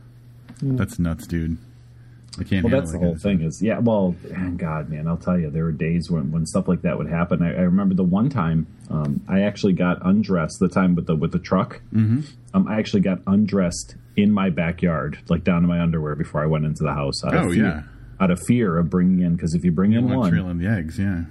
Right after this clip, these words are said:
Speaker 1: Yeah, exactly. So, but it was, <laughs> we would, we would frequently have those situations where, like, you'd have your coworker check, like, the cuffs of your slacks.
Speaker 2: Oh, God.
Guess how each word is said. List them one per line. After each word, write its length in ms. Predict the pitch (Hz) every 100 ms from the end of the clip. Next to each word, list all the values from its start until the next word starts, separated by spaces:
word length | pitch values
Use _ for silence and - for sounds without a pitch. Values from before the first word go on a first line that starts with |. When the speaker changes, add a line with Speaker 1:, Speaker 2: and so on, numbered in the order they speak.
| -
Speaker 1:
Yeah, 280 | 92 80 73
exactly. 600 | 92 78 92 82 71 65
So, 340 | - 82 78
but 160 | 76 95
it 60 |
was, 260 | 101 95 -
<laughs> 40 | 139
we 120 | 135
would, 200 | 139 - 95
we 120 | 127
would 120 | 147 -
frequently 560 | - 135 - 95 92
have 100 | 90
those 180 | 90 90
situations 640 | 98 92 90 117 - 82 80
where, 160 | 87
like, 200 | 82 82
you'd 100 | 95
have 140 | 95 92
your 100 | 92
coworker 420 | - 110 120 78
check, 200 | - 92 -
like, 160 | 85
the 60 | -
cuffs 320 | - 95 -
of 60 | 92
your 120 | 80
slacks. 640 | - 78 78 143 - - - - - - - - 120
Speaker 2:
Oh, 240 | 107 87
God. 380 | 82 107 98 98